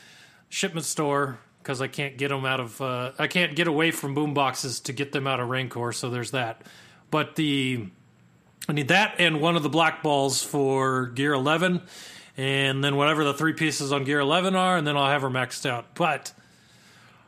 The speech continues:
I had her, I figured I'd throw her in at gear nine when I got her to gear nine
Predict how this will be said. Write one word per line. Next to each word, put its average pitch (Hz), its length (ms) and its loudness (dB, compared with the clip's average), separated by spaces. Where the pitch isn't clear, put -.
I 151 100 4
had 202 200 6
her, 175 200 2
I 202 140 4
figured 220 320 2
I'd 202 180 2
throw 202 280 4
her 196 140 2
in 180 220 4
at 151 140 0
gear 165 200 2
nine 160 320 4
when 151 120 2
I 143 80 4
got 156 180 4
her 156 80 4
to 143 80 2
gear 147 220 2
nine 143 440 2